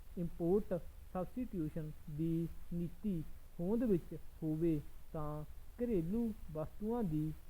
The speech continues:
ਉਪਲਬਧਤਾ ਹੋਣੀ ਚਾਹੀਦੀ ਹੈ ਤਾਂ ਜੋ ਵਪਾਰੀ ਲੋਕ ਵਿਦੇਸ਼ੀ ਮੰਡੀ ਵਿੱਚ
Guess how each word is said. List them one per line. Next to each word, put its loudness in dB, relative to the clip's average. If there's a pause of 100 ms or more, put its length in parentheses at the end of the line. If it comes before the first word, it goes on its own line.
ਉਪਲਬਧਤਾ -2 (400)
ਹੋਣੀ 4 (260)
ਚਾਹੀਦੀ 2
ਹੈ 0 (360)
ਤਾਂ 2
ਜੋ 4 (180)
ਵਪਾਰੀ 0 (260)
ਲੋਕ 2 (320)
ਵਿਦੇਸ਼ੀ 0 (200)
ਮੰਡੀ 0
ਵਿੱਚ 2